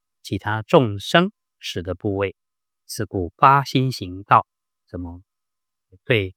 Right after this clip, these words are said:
死却产生惊慌畏惧呢？菩萨如是思维无常，就能够去除死的部位。好，最后这个蛮重要的，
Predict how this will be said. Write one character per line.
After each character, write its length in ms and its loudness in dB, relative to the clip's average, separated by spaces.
死 400 -6
却 260 -6
产 220 -10
生 300 -8
惊 320 0
慌 320 0
畏 180 0
惧 260 0
呢？ 240 -6
菩 220 -8
萨 340 8
如 220 -2
是 320 0
思 280 0
维 220 2
无 180 -8
常， 400 -4
就 140 -8
能 120 -10
够 200 -8
去 200 -8
除 340 -14
死 280 -14
的 100 -20
部 240 -8
位。 180 -6
好， 260 -4
最 160 4
后 240 6
这 140 -6
个 320 -6
蛮 220 -4
重 240 4
要 180 6
的， 180 -10